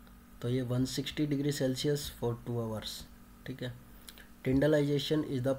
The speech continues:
process of sterilization by heating under pressure for three days।" अ, तीन सिक्सटी, अ, डेज के लिए, अ, मतलब कि under pressure इसको स्टरलाइज किया जाता है हीट में।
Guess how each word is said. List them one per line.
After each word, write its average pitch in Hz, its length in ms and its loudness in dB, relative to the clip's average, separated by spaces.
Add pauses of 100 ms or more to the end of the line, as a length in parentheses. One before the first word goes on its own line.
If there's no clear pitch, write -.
process 120 420 -2
of 113 260 -4 (200)
sterilization 143 1120 0 (100)
by 120 200 0
heating 123 400 -4
under 123 240 0
pressure 123 440 -4 (100)
for 143 100 -2
three 113 340 -4
days।" 107 260 -4 (1300)
अ, 127 380 -4
तीन 135 360 0
सिक्सटी, - 460 -2
अ, 139 460 2
डेज 123 280 2
के 131 120 -2
लिए, 135 320 4
अ, 131 320 0
मतलब 127 280 0
कि 131 200 0 (800)
under 127 200 2
pressure 127 440 0
इसको 131 340 -2
स्टरलाइज 120 400 0
किया 123 140 0
जाता 117 240 0
है 123 60 2
हीट 113 280 -4
में। 143 180 0